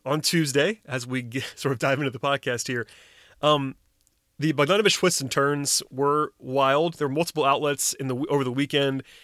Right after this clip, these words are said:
including the Sacramento Bee and other places, reporting that one P M Eastern time on Tuesday would be the deadline for the Kings to match the offer sheet.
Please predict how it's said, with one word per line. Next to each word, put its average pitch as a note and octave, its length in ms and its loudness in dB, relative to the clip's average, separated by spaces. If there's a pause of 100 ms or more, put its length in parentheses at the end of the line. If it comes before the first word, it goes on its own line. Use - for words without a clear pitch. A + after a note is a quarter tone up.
including C#3 240 -2
the B2+ 80 -2
Sacramento C3 460 0
Bee C#3 260 0
and C#3 80 0
other C3+ 140 0
places, C#3 360 -2
reporting C#3+ 520 -2
that B2+ 160 -4
one D3 320 -2
P B2 260 -4
M C#3 240 2 (300)
Eastern C#3+ 320 -2
time D3 380 0 (280)
on B2 80 -4
Tuesday D3 240 -2
would C#3 100 0
be C3 80 -2
the B2 80 -4
deadline C3+ 440 2
for B2+ 160 -6
the A#2 100 -8
Kings C3+ 340 -6
to B2 120 -6
match B2 340 -2
the C3 80 -6
offer A#2+ 260 -4
sheet. B2+ 380 -4